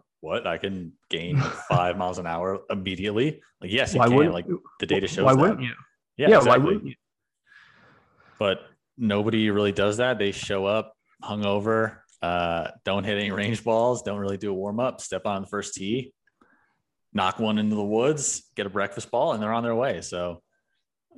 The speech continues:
Speaker 1: maybe
Speaker 2: So
Speaker 1: hearing
Speaker 2: speak for
Speaker 1: that
Speaker 2: yourself.
Speaker 1: <laughs>
Speaker 2: Speak for yourself.
Speaker 1: Yeah. Maybe hearing that will, uh, help people potentially get in a nice warm up and just help out their game. But that's
Speaker 2: Right.
Speaker 1: all short term. That's nothing that's gonna help you long term.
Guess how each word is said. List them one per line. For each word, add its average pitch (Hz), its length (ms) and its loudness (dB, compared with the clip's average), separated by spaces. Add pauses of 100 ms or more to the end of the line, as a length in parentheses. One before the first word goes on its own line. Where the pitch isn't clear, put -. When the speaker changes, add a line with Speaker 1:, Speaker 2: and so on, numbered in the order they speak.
Speaker 1:
maybe 101 240 0
Speaker 2:
So 113 140 2
Speaker 1:
hearing 139 120 8
Speaker 2:
speak 107 60 0
for 127 80 4
Speaker 1:
that 127 40 6
Speaker 2:
yourself. 131 400 2 (140)
Speaker 1:
<laughs> - 480 2
Speaker 2:
Speak - 220 0
for - 80 0
yourself. - 720 -4
Speaker 1:
Yeah. - 220 2 (340)
Maybe 143 240 2
hearing 151 260 2
that 113 200 2
will, 107 180 2
uh, 101 240 4
help 113 240 -4
people 95 480 -6 (160)
potentially 127 640 -2 (240)
get 101 140 -8
in 107 80 -10
a 107 100 -6
nice 101 280 -2
warm 104 260 -2
up 131 160 -2
and 98 140 -4
just 92 180 -8
help 98 240 -4
out 98 120 0
their 98 80 -2
game. 90 340 -4 (560)
But 113 100 0
that's 139 220 0
Speaker 2:
Right. 147 60 0
Speaker 1:
all 147 180 4
short 117 400 -2
term. 87 320 -12
That's - 340 -10 (300)
nothing 101 400 0
that's 92 160 -2
gonna 87 180 -4
help 90 260 -4
you 87 280 -4 (140)
long 101 260 2
term. 76 360 -10